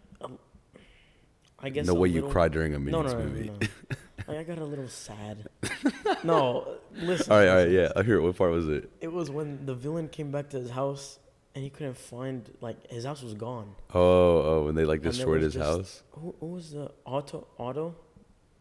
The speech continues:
Speaker 1: The minion that was with him.
Speaker 2: Yeah, it was Otto, yeah.
Speaker 1: No, it was Gru, not Minion. It was Gru when he was younger. It was with
Speaker 2: Yeah,
Speaker 1: him.
Speaker 2: yeah, yeah, exactly. I was confused.
Speaker 1: Yeah.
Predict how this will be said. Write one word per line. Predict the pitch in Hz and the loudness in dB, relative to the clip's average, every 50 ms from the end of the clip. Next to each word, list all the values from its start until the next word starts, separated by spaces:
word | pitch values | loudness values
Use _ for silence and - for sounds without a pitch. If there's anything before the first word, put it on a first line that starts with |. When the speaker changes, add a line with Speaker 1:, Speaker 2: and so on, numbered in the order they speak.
| _ _ _ _ _ _ _ _ _ _ _ _ _ _ _ | _ _ _ _ _ _ _ _ _ _ _ _ _ _ _
Speaker 1:
The | 123 | -10
minion | 127 135 139 143 143 139 | -8 -6 -6 -6 -6 -4
that | 135 127 | -4 -4
was | 127 120 | -6 -6
with | 113 120 127 123 120 | -6 -8 -8 -8 -8
him. | 123 113 110 107 - _ _ _ _ _ _ _ _ _ _ _ _ _ _ _ _ _ _ _ _ _ _ _ _ _ _ _ _ | -10 -10 -10 -12 -14 _ _ _ _ _ _ _ _ _ _ _ _ _ _ _ _ _ _ _ _ _ _ _ _ _ _ _ _
Speaker 2:
Yeah, | 87 90 98 87 80 76 | 2 4 6 6 6 4
it | 73 | 2
was | 76 78 76 | -2 -2 -2
Otto, | 76 76 80 76 76 71 71 | -2 -4 -4 -4 -4 -6 -8
yeah. | 71 76 80 82 - _ _ _ _ _ _ _ _ _ | -8 -10 -10 -12 -14 _ _ _ _ _ _ _ _ _
Speaker 1:
No, | 185 226 226 | -2 -2 0
it | 202 | 0
was | 196 180 165 | -2 -4 -4
Gru, | 190 208 220 240 240 233 214 190 | -8 -10 -8 -8 -6 -6 -8 -8
not | 190 226 226 214 | -10 -12 -12 -12
Minion. | 196 202 214 208 196 165 151 151 | -12 -10 -10 -10 -8 -8 -8 -8
It | - | -10
was | 175 175 170 170 170 | -12 -12 -14 -16 -18
Gru | 156 165 185 202 202 | -12 -10 -8 -8 -6
when | 185 185 170 | -6 -8 -8
he | 175 | -10
was | 175 165 151 | -10 -12 -10
younger. | 143 160 147 139 123 117 101 | -10 -10 -8 -8 -8 -10 -10
It | 104 - _ _ _ - _ _ _ - | -12 -18 _ _ _ -20 _ _ _ -12
was | - 90 | -10 0
with | 95 | 4
Speaker 2:
Yeah, | 117 127 127 120 101 87 | 6 8 8 8 8 6
Speaker 1:
him. | 82 82 87 | 4 4 2
Speaker 2:
yeah, | 87 82 76 | 2 0 0
yeah, | 73 76 76 69 | -2 -4 -4 -4
exactly. | 65 73 87 101 98 85 - 80 71 | -6 -6 -4 -4 -4 -4 -4 -6 -4
I | 80 | -4
was | 85 87 - | -4 -4 -6
confused. | 90 87 - - 170 | -12 -12 -8 -6 -4
Speaker 1:
Yeah. | 180 160 127 113 | -2 -2 -4 -6